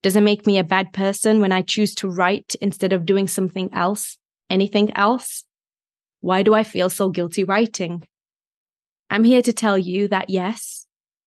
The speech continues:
we have many facets, but we are a whole being. And it is important to embrace the parts of us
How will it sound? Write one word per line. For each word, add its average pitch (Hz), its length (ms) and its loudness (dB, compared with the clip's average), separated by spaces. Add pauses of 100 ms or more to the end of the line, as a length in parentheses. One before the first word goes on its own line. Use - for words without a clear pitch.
(300)
we 214 140 4
have 208 220 2
many 208 240 4
facets, 196 760 -4 (600)
but 196 140 2
we 214 440 2
are 202 140 0
a 190 60 -2
whole 190 420 -2 (160)
being. 170 380 0 (1120)
And 220 120 4
it 196 60 0
is 208 120 2
important 233 560 2
to - 120 -6
embrace 196 640 -4 (280)
the 196 140 -2
parts 208 440 2
of 180 100 0
us 185 340 0